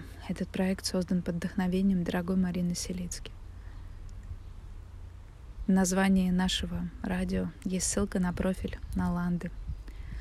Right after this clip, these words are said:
Мы продолжаем реконструировать домики. Сейчас мы отстроили уже четыре. Домики без удобств теперь превратились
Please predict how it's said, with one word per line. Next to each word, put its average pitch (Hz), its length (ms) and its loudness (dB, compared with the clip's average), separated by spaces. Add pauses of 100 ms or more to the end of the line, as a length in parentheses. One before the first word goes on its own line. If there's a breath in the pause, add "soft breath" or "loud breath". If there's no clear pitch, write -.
(180 loud breath)
Мы - 60 -12
продолжаем 185 540 4
реконструировать 185 800 0
домики. 170 480 -2 (340)
Сейчас - 320 0
мы 180 140 0
отстроили 180 500 -2
уже 170 380 -2 (160)
четыре. - 560 -4 (1000 loud breath)
Домики 196 400 6
без 175 260 2
удобств 180 600 0 (880 loud breath)
теперь 202 260 2
превратились 180 800 -2